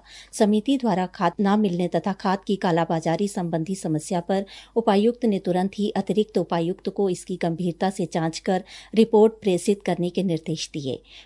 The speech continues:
उन्होंने कहा कि यदि कोई विक्रेता खाद की कालाबाजारी करता पाया जाता है तो उसके विरुद्ध कड़ी कार्यवाही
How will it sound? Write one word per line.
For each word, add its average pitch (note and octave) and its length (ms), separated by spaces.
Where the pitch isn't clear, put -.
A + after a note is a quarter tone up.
उन्होंने F3 300
कहा F#3 380
कि A#3 80
यदि A3+ 280
कोई G#3 200
विक्रेता F#3 440
खाद G3 320
की G3 100
कालाबाजारी E3+ 720
करता F3+ 320
पाया E3 320
जाता D#3+ 320
है G3 240
तो A#3 100
उसके A#3 260
विरुद्ध F3+ 360
कड़ी F#3 320
कार्यवाही E3 520